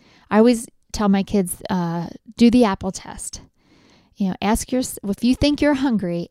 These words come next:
ask yourself if an apple will do. Because if you're truly hungry, an apple will hit the spot. But if you're like, "Ugh, no, no apples,"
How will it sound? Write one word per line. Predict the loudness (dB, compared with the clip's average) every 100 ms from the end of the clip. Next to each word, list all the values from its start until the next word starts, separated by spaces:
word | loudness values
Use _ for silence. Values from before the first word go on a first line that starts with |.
| -6
ask | -6 -2
yourself | -4 0 0 0 -2
if | -2
an | -4
apple | -6 -6 -2 0
will | 0 -2
do. | -4 -6 -8 -12 -14 -20 _ _ _ _ -10
Because | -2 0 0
if | 0
you're | -4
truly | -6 -6 -2 -2 -2
hungry, | -2 -2 0 -2 -6 -8
an | -12 -12 -8
apple | -6 -2 0 0
will | -2
hit | -4 -8 -8
the | -8
spot. | -10 -8 -10 -10 _ _ _ _ _ _ _ _ _ _ _ _
But | -4 -2 -2
if | -4
you're | -4
like, | -4 0
"Ugh, | 0 -2 -8 -6
no, | 0 0 0 0
no | -2 -2
apples," | -4 -10 -8 -10 -10 -12